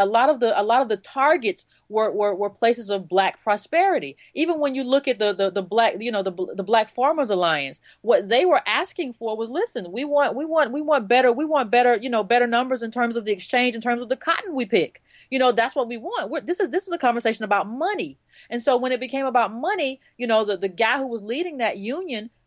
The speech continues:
he went missing and he's, you know, of course, assumed dead. So, so much of this is about wealth,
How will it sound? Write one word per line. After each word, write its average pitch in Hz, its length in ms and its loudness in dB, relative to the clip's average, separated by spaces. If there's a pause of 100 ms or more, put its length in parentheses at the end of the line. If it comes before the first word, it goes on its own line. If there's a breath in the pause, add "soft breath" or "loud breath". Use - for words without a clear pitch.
(300)
he 233 100 -4
went 226 240 -2
missing 254 400 -4
and 196 100 -4
he's, 220 200 -4
you 233 120 -2
know, 190 100 4
of 175 100 2
course, 233 260 0
assumed 214 400 -6
dead. 294 400 2 (220 soft breath)
So, 269 340 2 (200)
so 359 380 0
much 320 240 -2
of 254 100 -6
this 233 180 0
is 202 140 -6
about 185 340 0
wealth, 202 340 2